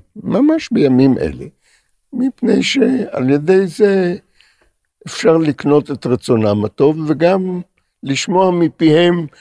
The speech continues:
מידע שאתה לא יודע, או לקבל את זה שהם מתפנים,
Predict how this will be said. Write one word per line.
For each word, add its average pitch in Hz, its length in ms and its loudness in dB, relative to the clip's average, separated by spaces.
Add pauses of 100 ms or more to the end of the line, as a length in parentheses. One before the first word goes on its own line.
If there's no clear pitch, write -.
(120)
מידע 160 600 2
שאתה 143 360 -2
לא 123 280 4
יודע, 113 480 0 (640)
או 135 180 6
לקבל 131 720 2
את 113 120 -2
זה 127 180 2
שהם 123 320 2
מתפנים, 135 840 2